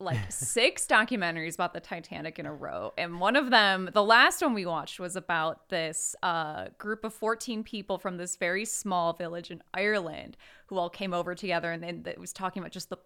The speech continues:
Speaker 1: the sheer poverty
Speaker 2: Mm-hmm.
Speaker 1: they lived in and just what their lives were and their dreams and, like, what their day-to-day was like. And then right after that, we watched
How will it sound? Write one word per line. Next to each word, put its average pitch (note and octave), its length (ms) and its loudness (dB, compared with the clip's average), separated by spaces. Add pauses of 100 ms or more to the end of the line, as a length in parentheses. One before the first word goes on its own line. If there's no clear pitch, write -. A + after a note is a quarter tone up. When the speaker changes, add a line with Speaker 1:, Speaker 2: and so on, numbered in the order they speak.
(120)
Speaker 1:
the D#3 140 -14
sheer - 280 -4
poverty G3 920 -2
Speaker 2:
Mm-hmm. G2 340 -4
Speaker 1:
they G#3+ 180 4
lived G#3+ 400 2
in G#3+ 240 4
and G#3 180 0
just G3+ 400 2
what G3+ 380 2
their G#3 220 2
lives F#3+ 440 2
were F3 280 0
and G3 160 -2
their F3 160 0
dreams F3+ 580 -6
and, F#3 100 -2
like, F3 200 0
what F#3 340 2
their G3 180 2
day-to-day F3 600 -2
was G#3+ 220 -2
like. A3+ 280 2
And A3+ 160 4
then F3 280 -2
right G#3+ 340 6
after F#3+ 400 0
that, B3 260 4
we G#3+ 140 -4
watched G3 500 2